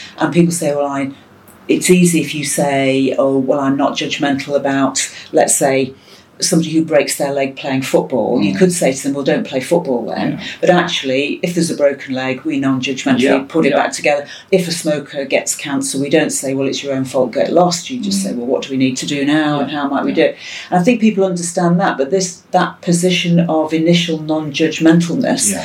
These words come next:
Speaker 1: which in this module we call holding the calm,
Speaker 2: Right, right.
Speaker 1: applies in all these other more difficult and
Speaker 2: Yeah.
Speaker 1: challenging interpersonal
Speaker 2: Yeah,
Speaker 1: situations
Speaker 2: yeah,
Speaker 1: as well. So I th-,
Speaker 2: yeah.
Speaker 1: I think that's very
Speaker 2: And,
Speaker 1: helpful.
Speaker 2: and in, in fact, I mean, if you're thinking about,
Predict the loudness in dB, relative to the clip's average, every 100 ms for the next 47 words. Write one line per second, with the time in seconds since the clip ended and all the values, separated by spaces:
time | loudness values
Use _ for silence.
0 | -6 -2 0 0 -2 -2 -2 -2 0 0
1 | -2 0 -2 0 -2 -2 0 -2 0 2
2 | 2 0 2 2 2 -4 -10 -8 -8 -8
3 | -12 -18 -2 0 2 2 4 4 2 2
4 | 2 2 2 2 2 4 2 0 -4 -4
5 | -6 -8 -6 -2 2 2 0 -6 -10 -12
6 | -10 -8 -6 -2 -2 -4 -2 0 2 2
7 | 2 2 0 -2 -2 0 0 0 0 0
8 | 0 -4 -10 -4 0 2 4 4 4 2
9 | 2 0 -2 -2 0 0 0 -2 -4 -4
10 | -4 -4 0 0 0 2 2 2 -4